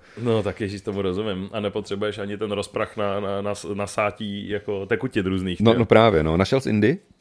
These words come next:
Speaker 1: Už to tady losuju, protože
Speaker 2: Už
Speaker 1: já jsem
Speaker 2: hledáš
Speaker 1: to hledal
Speaker 2: Indy?
Speaker 1: přes firemní tady náš, ehm,
Speaker 2: Dobře, není problém, já ti můžu posloužit krátkou básní.
Speaker 1: Ano, ano, prosím.
Speaker 2: Eh, tato báseň mě napadla dnes, když jsem les do našeho,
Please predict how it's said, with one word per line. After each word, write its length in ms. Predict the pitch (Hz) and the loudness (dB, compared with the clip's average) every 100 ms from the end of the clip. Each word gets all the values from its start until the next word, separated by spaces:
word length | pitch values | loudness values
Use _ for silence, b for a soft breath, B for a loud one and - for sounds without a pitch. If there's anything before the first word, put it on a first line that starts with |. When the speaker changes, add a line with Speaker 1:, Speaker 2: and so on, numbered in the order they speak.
| _ 113 | _ -10
Speaker 1:
Už 180 | 101 | -8
to 120 | - 107 | -4 -2
tady 220 | 110 113 | 0 0
losuju, 380 | 113 - 131 98 | 0 0 0 2
protože 220 | 104 98 | 0 0
Speaker 2:
Už 80 | 98 | 0
Speaker 1:
já 80 | |
jsem 80 | 101 | 4
Speaker 2:
hledáš 260 | 110 123 127 | 6 8 6
Speaker 1:
to 60 | |
hledal 240 | 113 107 113 | 6 8 8
Speaker 2:
Indy? 100 | 95 | 6
Speaker 1:
přes 220 | 123 117 | 4 -2
firemní 560 | - 113 117 117 117 120 | 0 2 2 0 -4 -2
tady 260 | 117 120 | 0 0
náš, 440 | 120 113 123 120 - 104 104 101 | 0 0 -2 -6 -4 0 0 0
ehm, 240 | 104 98 90 92 | -4 -10 -10 2
Speaker 2:
Dobře, 280 | 98 151 190 | 4 6 8
není 300 | 175 196 214 | 8 6 4
problém, 520 | 214 135 107 90 87 110 | 6 6 10 10 10 8
já 140 | 117 | 6
ti 140 | 120 | 4
můžu 240 | 131 127 147 | 4 4 2
posloužit 680 | 107 - 127 127 135 135 - - | 2 4 4 6 4 2 -4 0
krátkou 400 | 113 113 - 139 | 2 2 -2 0
básní. 680 | 131 139 - 95 87 95 101 | 0 0 -2 0 0 0 -4
Speaker 1:
Ano, 240 | - 170 110 | -4 -2 -2
ano, 140 | 120 | -2
prosím. 300 | 95 98 - | -4 -8 -8
Speaker 2:
Eh, 400 | 80 101 101 101 104 - | -2 8 10 10 8 4
tato 260 | - 107 175 | 6 8 10
báseň 400 | 147 131 - 147 | 10 10 8 6
mě 140 | 147 139 | 6 6
napadla 360 | 131 139 151 | 6 6 6
dnes, 420 | 135 110 98 - - | 4 4 4 2 2
když 180 | 120 | 0
jsem 380 | - 131 131 131 - | 4 4 4 2 4
les 360 | 110 120 - - | 6 6 2 -4
do 160 | 110 120 | 2 4
našeho, 580 | 127 - 127 131 127 | 4 4 4 4 2